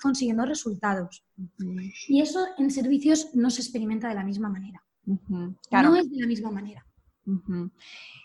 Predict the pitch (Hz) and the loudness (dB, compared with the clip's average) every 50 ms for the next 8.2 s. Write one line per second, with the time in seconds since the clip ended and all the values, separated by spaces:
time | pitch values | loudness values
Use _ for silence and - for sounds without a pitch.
0 | _ - 240 247 240 240 233 226 226 226 226 214 - 226 214 233 254 247 - 254 | _ 4 6 8 8 10 10 8 8 8 6 6 6 6 8 8 8 8 8 8
1 | 240 220 214 190 208 208 208 208 208 202 175 220 - - 262 247 247 247 247 254 | 8 10 10 10 8 10 10 10 10 8 8 4 6 8 8 8 8 8 8 8
2 | 233 226 226 226 220 214 202 202 190 185 190 190 185 - _ - - 208 202 196 | 8 10 12 12 12 12 12 12 10 8 6 0 -2 -6 _ -4 0 2 2 4
3 | 190 190 190 185 185 - 202 - - 208 - 233 233 214 202 202 196 - 208 214 | 4 2 2 0 0 0 -2 -2 -4 -2 2 4 6 6 8 6 6 6 4 2
4 | 214 - 208 - 202 190 196 - - - - 196 202 202 202 - - - - 202 | 2 2 2 0 2 2 0 0 0 2 6 8 10 8 8 6 0 -2 0 2
5 | 190 190 185 - 190 - - - 175 202 233 269 269 254 247 226 214 208 208 196 | 2 2 2 0 -4 -4 2 6 8 10 10 10 10 10 10 10 8 8 6 2
6 | - - 196 196 190 - 202 196 196 190 196 - 190 190 185 190 - - 196 - | 2 6 6 6 6 4 2 2 2 2 2 2 2 0 0 0 -2 -2 0 2
7 | 196 185 185 190 185 190 185 185 - _ _ - 190 185 - - 202 202 - 233 | 2 2 2 2 0 0 -2 -4 -8 _ _ 2 2 2 2 2 0 2 2 2
8 | 247 311 - | 2 2 0